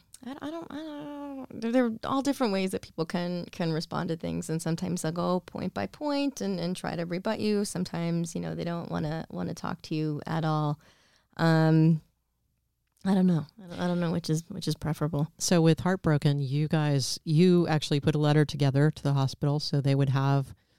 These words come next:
Speaker 2: you know, "Our reporting showed this, our reporting showed that." And you actually went through the litany of things so that it wouldn't just be a blank, no comment, like, "No, we don't wanna comment on the situation." It would be,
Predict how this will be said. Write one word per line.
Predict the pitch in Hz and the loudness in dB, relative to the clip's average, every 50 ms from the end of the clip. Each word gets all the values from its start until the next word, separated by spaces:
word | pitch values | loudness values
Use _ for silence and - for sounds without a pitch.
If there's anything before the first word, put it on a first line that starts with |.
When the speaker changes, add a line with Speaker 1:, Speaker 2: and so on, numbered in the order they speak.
| _ _ - 165 | _ _ 0 4
Speaker 2:
you | 160 | 6
know, | 151 139 135 139 139 143 - _ _ _ _ _ _ _ _ _ | 8 8 8 6 4 0 -6 _ _ _ _ _ _ _ _ _
"Our | - - 165 156 | 4 6 8 8
reporting | 160 151 - - 156 151 151 147 | 8 6 6 6 6 6 6 4
showed | - - 151 143 135 | 2 2 0 0 2
this, | 151 139 131 - - - - - _ - | 0 -2 0 0 0 -2 -2 -4 _ 0
our | 156 151 | 2 4
reporting | 151 151 147 - - 151 147 147 | 4 4 2 2 0 0 0 0
showed | 139 - - 151 139 135 | -2 -2 -2 -4 -2 -2
that." | - 131 - - - 190 _ _ - | -4 -4 -4 -6 -8 -10 _ _ -4
And | 160 151 143 143 143 147 | 0 4 4 4 6 4
you | 156 156 160 | 4 4 4
actually | 143 139 - - - 156 | 2 0 -2 0 0 4
went | 143 156 165 160 | 6 6 4 4
through | - - 170 156 | 4 2 4 4
the | 147 143 | 4 4
litany | 139 151 175 165 156 147 143 139 | 2 2 2 2 4 2 4 2
of | 139 - | 2 0
things | - 147 139 143 143 143 135 - - _ - - - - - _ - | 2 2 2 4 4 2 2 0 -6 _ -18 -20 -20 -20 -20 _ -6
so | - - 180 170 160 | 0 4 8 8 8
that | 143 156 151 151 147 147 139 - - _ - _ _ _ _ - | 8 8 8 8 8 6 4 2 -2 _ -20 _ _ _ _ 2
it | 170 165 | 4 8
wouldn't | 165 196 202 185 170 | 10 12 12 12 10
just | 165 160 - - | 8 6 6 8
be | 180 170 151 | 6 8 8
a | 143 | 6
blank, | - - 147 143 139 131 _ - | 6 4 2 2 2 2 _ -4
no | - 156 147 139 | 2 4 4 4
comment, | - - 151 139 131 131 127 127 143 | 4 4 4 4 6 4 2 2 2
like, | 143 135 - | 2 2 4
"No, | 160 147 139 | 4 2 4
we | 135 156 160 | 4 4 4
don't | 156 147 | 4 4
wanna | 147 139 - | 2 0 0
comment | - 147 139 139 135 | 2 2 2 2 2
on | 131 131 | 0 -4
the | 131 | -4
situation." | - - 143 - - 147 143 143 - - 143 | -6 -8 -8 -2 2 4 4 4 4 4 2
It | 135 131 | 2 2
would | 139 143 127 | 2 2 4
be, | 147 139 135 135 127 | 4 4 4 4 2